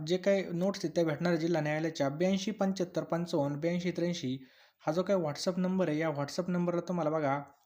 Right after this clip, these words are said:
शंभर रुपये सेंड करायचे आहेत. एकशे एकोणपन्नासला नाही भेटणार आता. शंभर रुपये,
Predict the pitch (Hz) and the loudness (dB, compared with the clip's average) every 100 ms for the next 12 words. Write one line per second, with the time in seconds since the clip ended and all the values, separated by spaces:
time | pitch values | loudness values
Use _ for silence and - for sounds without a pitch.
0 | - - 196 190 180 170 175 190 180 180 | -8 2 4 4 4 0 0 0 0 0
1 | 175 175 147 143 175 180 - 170 170 170 | 0 2 0 0 -2 -2 -2 -2 -2 -2
2 | 170 170 - 170 175 143 - 131 139 170 | -4 -4 -2 0 2 0 -2 -6 -6 -8
3 | - - _ _ - 196 185 175 | -10 -20 _ _ -2 4 4 2